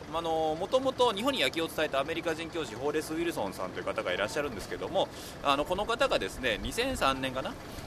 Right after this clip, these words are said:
あの、日本の野球殿堂入りを記念しまして建てられたものだ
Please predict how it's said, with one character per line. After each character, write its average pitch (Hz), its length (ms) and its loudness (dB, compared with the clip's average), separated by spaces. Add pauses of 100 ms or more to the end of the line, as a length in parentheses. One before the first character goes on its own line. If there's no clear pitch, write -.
あ - 80 -2
の、 95 520 -2
日 135 80 -2
本 226 120 0
の - 80 -2
野 156 140 4
球 254 200 -4
殿 226 180 4
堂 240 100 6
入 233 80 4
り 226 60 2
を 220 60 4
記 220 140 -4
念 233 140 4
し 247 80 -6
ま 240 100 0
し - 80 -2
て - 100 -10
建 - 80 -10
て 120 100 2
ら 117 60 6
れ 101 40 6
た - 140 -4
も - 60 -8
の - 40 -12
だ 80 60 -10